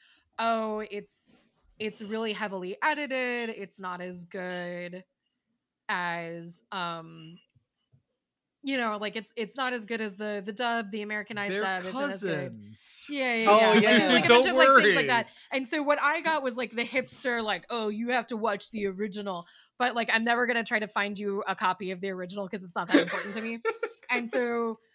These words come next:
Speaker 1: um, so I never watched it, but I did read a bunch of the manga.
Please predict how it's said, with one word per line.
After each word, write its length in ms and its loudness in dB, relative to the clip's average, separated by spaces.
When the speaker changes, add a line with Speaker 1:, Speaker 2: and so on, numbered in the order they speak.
Speaker 1:
um, 520 -6
so 240 -6
I 180 0
never 220 0
watched 340 -2
it, 220 -4
but 120 -6
I 100 -4
did 340 -8
read 600 -8
a 100 -8
bunch 480 -6
of 120 -10
the 100 -8
manga. 600 -12